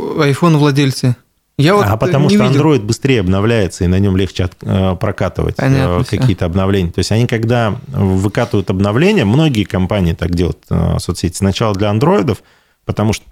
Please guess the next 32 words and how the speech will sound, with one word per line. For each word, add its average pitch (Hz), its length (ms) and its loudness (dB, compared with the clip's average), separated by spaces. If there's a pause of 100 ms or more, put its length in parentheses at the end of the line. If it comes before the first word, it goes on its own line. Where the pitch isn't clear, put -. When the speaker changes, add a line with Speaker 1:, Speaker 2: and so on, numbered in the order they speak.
Speaker 2:
писать 110 340 -2
легче. 87 420 -4
Speaker 1:
Ну, 190 100 2
там 190 240 2
и 165 60 2
Speaker 2:
Они, 147 100 -2
Speaker 1:
пользователей 170 440 0
Speaker 2:
ауди-, 120 120 2
Speaker 1:
больше. 131 240 0
Speaker 2:
да, 120 140 2
пользователей 117 560 0
больше, 170 400 0
они 117 180 2
тестируют, 98 720 -2 (240)
э, 98 280 0
какую-то 98 280 -2
новую 110 220 2
версию. 180 300 0
Если 113 260 0
она, 95 760 0 (120)
э, - 40 -20
ну, 101 840 0
себя 104 260 -2
хорошо 110 320 -2
рекомендует, 175 580 2 (400)
уже 113 260 2
это 101 760 0
пишется - 380 -4
под, 90 300 -2
э, 85 100 2
Speaker 1:
Мгм. 143 160 2
Speaker 2:
iPhone. 139 360 0